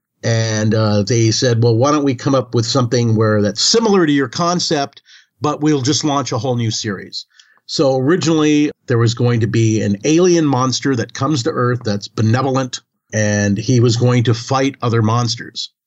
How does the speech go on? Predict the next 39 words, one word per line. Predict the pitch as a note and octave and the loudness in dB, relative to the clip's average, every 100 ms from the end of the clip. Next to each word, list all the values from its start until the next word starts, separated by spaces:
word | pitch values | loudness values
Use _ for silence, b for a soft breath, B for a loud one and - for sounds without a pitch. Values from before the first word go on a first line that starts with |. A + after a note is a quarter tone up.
| _ _ | _ _
And | D3+ F3 | -2 0
this | G3 - - | 0 -4 -8
concept | - A#3+ C#4 - A2 - | -4 -2 -2 -4 -6 -6
totally | D#3+ E3+ E3+ E3+ | -2 0 0 -2
foreshadowed | - D3 C#3 - D3 D3 C3+ B2+ A2 - _ _ _ | -2 -2 -2 -2 -2 0 -2 -4 -8 -16 _ _ _
the | - | -10
Gamera | B2 C3 A#2 C3+ D#3 | -4 -2 -2 -2 -2
series, | - E3+ F3+ G3+ F#3+ - - _ | -2 -2 -2 -2 -6 -10 -18 _
which | A2 A2+ | -8 -4
hadn't | C3+ C3 | -2 0
happened | B2 C3 C3 A2 | 0 -2 -2 -4
yet. | F#2+ F#2 - _ _ _ _ - | -6 -10 -14 _ _ _ _ -6
You | G#2+ | -2
know, | |
you | G2+ G#2 | -2 -2
just | A2 C#3+ | 0 0
had | D#3+ B2+ | -2 -4
the | |
first | A#2+ D3+ D3+ - | -4 -2 -2 -2
Gamera | D3 B2+ A#2+ | -2 0 0
movie | A2+ A2+ A2 A2 A#2 A#2 | 0 0 -2 -4 -4 -4
out | A#2 A#2+ A#2+ | -2 -2 -4
and, | A#2 A2 G#2+ A2 | -4 -2 -2 -2
uh, | G#2+ | -2
the | A2+ | -2
second | - C3+ A#2+ | -2 -2 0
Gamera | A#2+ A#2+ A2 | 0 0 0
movie | A#2 A#2 | 0 2
in | A2 | 0
production. | G2+ A#2 A#2+ A#2 G#2+ A2 - _ _ - | 0 -2 -2 -4 -4 -6 -10 _ _ -4
And | D3+ | -2
it | C#3 | 0
also | - D#3 D#3+ F#3 E3+ D#3 | 0 0 0 2 2 2
foreshadows | E3+ D#3+ C3 D#3 D3 C#3+ | 0 0 0 0 0 -2
the | B2 | -2
seventies | - F#3 C3 B2 A2+ | -2 -2 0 -2 -2
Godzilla | A#2 G#2+ D#3 G#3+ - | -4 -4 -2 -2 -2
films | G#2+ F#2+ A2+ | -4 -4 -8
because | - A2 G2 G2+ - | -8 -8 -6 -6 -6